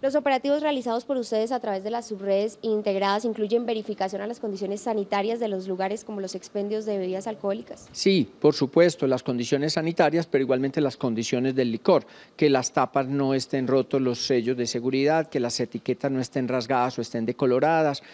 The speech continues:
Speaker 2: que no tengan partículas en suspensión o en su interior, como en el caso de esta botella que estamos viendo, y todo el licor que no cumple con estas condiciones,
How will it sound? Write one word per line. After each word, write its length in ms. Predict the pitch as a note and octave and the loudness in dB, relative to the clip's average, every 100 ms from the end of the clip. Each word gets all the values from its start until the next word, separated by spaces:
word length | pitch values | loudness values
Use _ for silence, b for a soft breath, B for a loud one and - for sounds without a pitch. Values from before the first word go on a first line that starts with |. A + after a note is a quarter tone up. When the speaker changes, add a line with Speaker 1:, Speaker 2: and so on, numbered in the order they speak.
| B B | B B
Speaker 2:
que 120 | - C3 | -2 0
no 140 | C3 | 0
tengan 540 | - C#3+ C3+ C3+ C#3 | 0 0 2 0 0
partículas 840 | B2+ C3 B2+ C#3 - C#3 C3 B2 - | -2 -2 -2 -4 -2 2 2 2 -2
en 240 | A#2 A2+ | -2 -4
suspensión 720 | - A#2 - A2+ G#2+ C3+ B2 | -4 -6 -4 -4 0 0 2
o 60 | C3 | -2
en 100 | C3 | -4
su 120 | - | -4
interior, 520 | A2+ - A2+ E3+ G#3 B B - | -4 -4 2 2 2 B B -6
como 160 | B2+ | -2
en 80 | B2 | 0
el 180 | A#2+ A#2 | 0 0
caso 280 | - A2+ C#3 | -2 0 -2
de 60 | |
esta 140 | C3 C#3 | 0 0
botella 360 | B2+ A#2 C3+ | 0 -2 -2
que 80 | D3 | -4
estamos 320 | - D3+ F#3 | -4 -2 0
viendo, 320 | G3 D#3 G#3 | 2 4 4
y 160 | A3+ C#3 | 2 2
todo 260 | - C#3 E3 | 4 6 6
el 60 | |
licor 240 | F3 C#3+ C3+ | 4 0 -2
que 100 | E3 | -4
no 120 | E3 | -2
cumple 280 | - E3 F3 | -4 -4 -4
con 160 | C#3 | -4
estas 260 | B2+ - D3+ | -6 -6 -8
condiciones, 720 | D3 B2 A2+ C3+ A#2+ D#3 | -6 -6 -2 0 0 -4